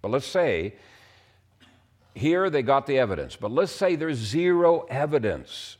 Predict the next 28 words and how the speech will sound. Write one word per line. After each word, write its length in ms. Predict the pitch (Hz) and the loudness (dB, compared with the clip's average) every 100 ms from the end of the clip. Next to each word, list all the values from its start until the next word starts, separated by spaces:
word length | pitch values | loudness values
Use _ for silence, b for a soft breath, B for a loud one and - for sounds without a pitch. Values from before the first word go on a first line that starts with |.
| 120 | -2
of 120 | 107 | 0
what 180 | 131 147 | 4 2
is 100 | - | 0
causing 500 | 139 139 131 120 110 | 0 2 2 0 0
God's 300 | 113 110 101 | 2 0 0
wrath 280 | 110 110 - | 0 0 -2
to 60 | |
be 140 | 98 101 | -10 -10
poured 300 | - 101 92 | -6 -4 -2
out. 140 | 69 | -4
What 120 | 82 | -4
do 80 | 117 | -2
you 100 | 131 | -2
do? 240 | 104 73 - _ _ | -4 -8 -10 _ _
I 60 | 95 | -8
believe 260 | 110 120 113 | -2 -2 0
there 120 | 107 | -2
are 40 | |
still 260 | 92 117 107 | -2 -6 -6
some 180 | 110 90 | -4 -6
options. 520 | 76 - 73 - - _ _ _ _ _ _ _ - | -8 -10 -18 -18 -20 _ _ _ _ _ _ _ -16
First, 260 | - 123 - | -4 -4 -2
we 140 | 110 | -4
can 120 | 107 95 | -2 -2
ask 360 | 107 113 - - - - | -2 -2 -6 -20 -16 -2
God 420 | 98 90 87 80 - | 0 0 -2 -8 -16
to 120 | 92 | -12
judge. 340 | 80 76 - | -8 -8 -8